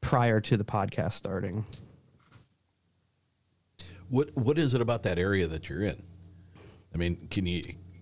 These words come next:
Speaker 2: I mean, can you put a
Speaker 1: I
Speaker 2: finger
Speaker 1: have
Speaker 2: on?
Speaker 1: I have no idea. I have no idea. When we started the show,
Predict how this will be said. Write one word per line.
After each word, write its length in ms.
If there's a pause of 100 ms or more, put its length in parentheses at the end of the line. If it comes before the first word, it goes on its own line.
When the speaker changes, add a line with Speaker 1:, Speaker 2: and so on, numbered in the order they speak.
(120)
Speaker 2:
I 60
mean, 420 (840)
can 140
you 100
put 140
a 40
Speaker 1:
I 60
Speaker 2:
finger 360
Speaker 1:
have 100
Speaker 2:
on? 420 (1900)
Speaker 1:
I 120
have 180
no 220
idea. 460 (460)
I 80
have 140
no 160
idea. 320
When 180
we 100
started 680 (680)
the 120
show, 720